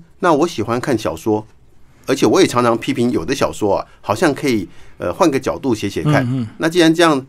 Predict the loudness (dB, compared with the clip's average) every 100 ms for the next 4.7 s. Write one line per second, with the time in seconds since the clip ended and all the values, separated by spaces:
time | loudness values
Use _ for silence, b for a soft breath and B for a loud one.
0 | -6 -4 0 4 4 2 2 4 4 0
1 | 0 -2 0 6 4 6 0 4 2 2
2 | -2 -2 -4 -8 -12 -8 -10 -2 -2 0
3 | 0 -2 -2 -4 -6 -10 -16 b b b
4 | 0 4 4 2 -2 0 2